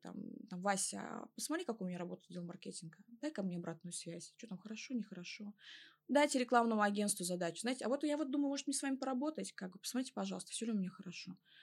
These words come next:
А может, там такой список накатаю, что вы там к этому рекламному агентству обратитесь и поймёте: «О!»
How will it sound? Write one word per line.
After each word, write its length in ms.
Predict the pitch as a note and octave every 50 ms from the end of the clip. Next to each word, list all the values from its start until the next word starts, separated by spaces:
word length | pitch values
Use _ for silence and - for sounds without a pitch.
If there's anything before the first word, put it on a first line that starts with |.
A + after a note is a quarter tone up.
| - - -
А 80 | G3
может, 200 | A3 B3+ C4 -
там 120 | C4+ B3+ A#3+
такой 280 | C4 C4+ - D#4 D4 -
список 400 | - - C#4 B3 - A#3 - A#3
накатаю, 460 | A3 A3 A3+ A3+ A3+ C4+ C#4 C#4+ C#4
что 180 | - - A#3 G#3
вы 80 | G#3+
там 140 | - G#3+ G#3
к 60 | A3
этому 220 | A3 A3+ A3 A3 G#3+
рекламному 380 | A3 A3 A3+ A3 A3 G#3+ G#3
агентству 380 | G#3 G#3 G#3+ A3 A3 - - G#3
обратитесь 540 | F#3+ G3 G3+ G#3 G3+ - G3 F3+ F3 - -
и 20 | -
поймёте: 360 | F#3 F#3 F#3 F3 F3+ - F#3 F#3
«О!» 1300 | G3 A3 B3+ C#4 C#4+ D4 D4 C#4+ C#4+ C#4+ C#4+ C#4+ C#4 C#4+ C#4+ C#4 C#4 C#4 C#4+ C#4+ C#4+ D4 D4 D#4